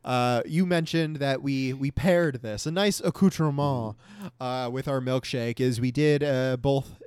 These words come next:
Speaker 1: uh, get a Chick-fil-A chocolate chunk cookie.
Speaker 2: Yes.
Speaker 1: Say that, say that, say that ten times fast. Um,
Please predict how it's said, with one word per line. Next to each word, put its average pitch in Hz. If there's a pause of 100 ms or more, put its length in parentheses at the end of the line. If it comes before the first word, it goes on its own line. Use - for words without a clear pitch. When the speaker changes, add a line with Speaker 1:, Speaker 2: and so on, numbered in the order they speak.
(140)
Speaker 1:
uh, 123
get 135 (160)
a 117 (720)
Chick-fil-A 180 (160)
chocolate 190
chunk 175 (180)
cookie. - (760)
Speaker 2:
Yes. -
Speaker 1:
Say 131
that, 147
say 110
that, 175 (200)
say -
that 190
ten 120
times 104
fast. - (840)
Um, 123